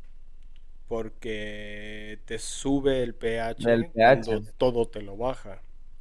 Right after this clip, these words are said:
Speaker 2: Claro.
Speaker 1: Y ac-,
Speaker 2: Claro.
Speaker 1: y acá es súper, pero súper importante. O sea, la titratable acidity es como la cantidad de ácido que cabe por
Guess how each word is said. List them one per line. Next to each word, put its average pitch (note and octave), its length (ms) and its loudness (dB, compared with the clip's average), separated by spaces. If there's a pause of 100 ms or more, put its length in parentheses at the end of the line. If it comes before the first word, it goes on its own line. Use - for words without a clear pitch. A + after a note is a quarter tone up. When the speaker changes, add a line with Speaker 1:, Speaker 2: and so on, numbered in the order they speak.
(220)
Speaker 2:
Claro. A2+ 180 -2 (2000)
Speaker 1:
Y - 40 -12
ac-, A#2 100 8
Speaker 2:
Claro. G#2 240 6 (300)
Speaker 1:
y C3 160 2
acá B2+ 220 6
es - 80 2
súper, C#3 580 6
pero A#2 180 -2
súper A2+ 360 -4
importante. G#2 760 -8 (260)
O G#2 60 -12
sea, G#2 280 -8
la G#2+ 600 -8
titratable B2+ 600 0
acidity A2+ 560 -8
es B2 220 -6
como A2+ 220 -8
la G#2 200 -10
cantidad G#2+ 680 -8
de A2 220 -4
ácido A2+ 640 -6
que - 260 -12
cabe A#2 360 2
por G#2 260 -12